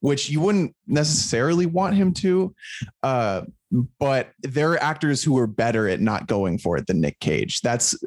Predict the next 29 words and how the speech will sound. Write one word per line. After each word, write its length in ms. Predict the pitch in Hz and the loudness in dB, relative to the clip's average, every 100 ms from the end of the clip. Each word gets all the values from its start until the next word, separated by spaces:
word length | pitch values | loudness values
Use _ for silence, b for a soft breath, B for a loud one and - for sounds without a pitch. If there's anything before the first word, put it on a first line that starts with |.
| - | 0
we, 260 | 139 131 - | 2 0 0
if 200 | 135 139 | -2 0
we 100 | 156 | 0
know 180 | 170 160 | 2 0
anything 460 | 135 135 127 127 | 0 0 0 0
about 280 | 107 101 95 | 0 -2 0
the 60 | 98 | 0
man 180 | 92 92 | 2 2
at 80 | |
this 160 | 98 87 | 0 -2
point, 240 | - 90 | -2 -4
he's 300 | 113 123 117 | 0 0 0
really 240 | 123 131 127 | 0 2 0
good 260 | 107 113 | 0 0
at 60 | 95 | 2
making 320 | 98 98 90 | 0 0 0
choices, 560 | - 98 92 - 107 107 | 0 0 0 0 0 0
and 160 | 101 | 0
this 160 | 101 - | 0 0
is 80 | 101 | 0
a 60 | 101 | 0
role 200 | 85 78 | 0 0
that 100 | 80 | -2
doesn't 240 | 87 92 | -2 0
have 240 | 127 78 - | 0 -2 -2
many 200 | 73 - | -2 -2
choices 360 | - 82 - 73 | -2 0 0 -2
to 80 | 82 | 0
make. 360 | 82 92 - | 0 -2 -6